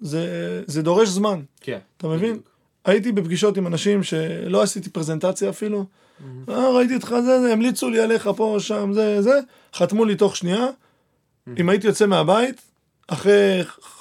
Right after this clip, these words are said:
Speaker 1: שבועיים הבלעדיות הייתה נגמרת.
Speaker 2: וואלה.
Speaker 1: אתה מבין? כי
Speaker 2: כי בעצם
Speaker 1: כי
Speaker 2: לא נבנתה פה
Speaker 1: לא
Speaker 2: איזושהי
Speaker 1: נבנ-,
Speaker 2: מערכת
Speaker 1: לא נ-,
Speaker 2: יחסים.
Speaker 1: בדיוק,
Speaker 2: הבנתי.
Speaker 1: בדיוק.
Speaker 2: כן, זה,
Speaker 1: אז
Speaker 2: זה
Speaker 1: לפעמים,
Speaker 2: חשוב מה שאתה אומר.
Speaker 1: לפעמים שאני יודע כבר שיש לי את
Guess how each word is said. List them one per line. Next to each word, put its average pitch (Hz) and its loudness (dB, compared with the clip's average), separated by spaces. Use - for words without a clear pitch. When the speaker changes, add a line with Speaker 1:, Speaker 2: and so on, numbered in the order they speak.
Speaker 1:
שבועיים 185 0
הבלעדיות 151 0
הייתה 165 -2
נגמרת. 135 -4
Speaker 2:
וואלה. 151 -8
Speaker 1:
אתה 170 -6
מבין? 220 -4
כי 180 -4
Speaker 2:
כי 131 -14
בעצם 143 -8
Speaker 1:
כי 147 -6
Speaker 2:
לא 156 -8
נבנתה 151 -8
פה 160 -8
Speaker 1:
לא 220 2
Speaker 2:
איזושהי 311 0
Speaker 1:
נבנ-, 139 -4
Speaker 2:
מערכת 147 -2
Speaker 1:
לא 262 -2
נ-, 277 -8
Speaker 2:
יחסים. 135 -8
Speaker 1:
בדיוק, 170 -2
Speaker 2:
הבנתי. 147 0
Speaker 1:
בדיוק. 123 -8
Speaker 2:
כן, 131 -12
זה, 139 -12
Speaker 1:
אז 147 -10
Speaker 2:
זה 143 -6
Speaker 1:
לפעמים, 202 2
Speaker 2:
חשוב 196 -2
מה 135 -10
שאתה - -14
אומר. 156 -4
Speaker 1:
לפעמים 220 2
שאני 175 -4
יודע 202 2
כבר 160 -6
שיש 175 -6
לי 190 -2
את 180 -4